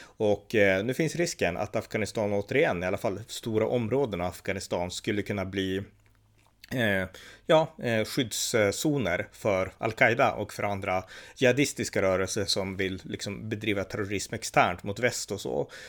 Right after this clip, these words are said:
Så att det ser verkligen mörkt ut för Afghanistan och, eh, det finns inga tydliga svar. Men, men däremot så är, vad det här påminner mig om lite grann, det är att Europa har verkligen, ja, de har inte gjort sitt, skulle jag säga. Man kan fråga sig vad Europa med Afghanistan att göra, men,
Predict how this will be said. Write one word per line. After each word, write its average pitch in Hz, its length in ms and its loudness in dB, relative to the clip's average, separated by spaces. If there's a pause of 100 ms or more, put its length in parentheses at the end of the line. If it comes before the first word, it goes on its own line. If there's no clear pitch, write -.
(140)
Så - 160 0
att 127 200 4
det 139 140 2
ser 143 200 6
verkligen 104 320 2
mörkt 95 300 -2
ut 104 120 -6
för 101 200 0
Afghanistan 101 720 -2
och, - 440 -4
eh, 107 200 6 (340)
det 139 80 2
finns 135 320 0
inga 107 140 0
tydliga 104 320 0
svar. 123 400 2 (280)
Men, 127 280 6
men 139 220 2
däremot 127 420 4
så 123 100 4
är, 117 260 4 (300)
vad 135 140 6
det 127 40 6
här 135 80 2
påminner 135 480 4
mig 92 140 0
om 92 160 0
lite 104 180 0
grann, 101 320 2
det 117 80 6
är 110 140 8
att - 240 -2 (260)
Europa 135 420 6
har 113 200 8
verkligen, 101 800 2 (180)
ja, 180 260 0 (100)
de 147 140 0
har 151 100 2
inte 127 160 2
gjort 113 140 2
sitt, 151 180 0
skulle 92 220 0
jag 85 100 2
säga. 98 400 0 (200)
Man 104 140 -4
kan 110 140 -2
fråga 104 260 2
sig 113 120 0
vad 101 160 2
Europa 107 300 -2
med 98 120 0
Afghanistan 117 560 0
att 117 60 4
göra, 113 300 6
men, 117 180 2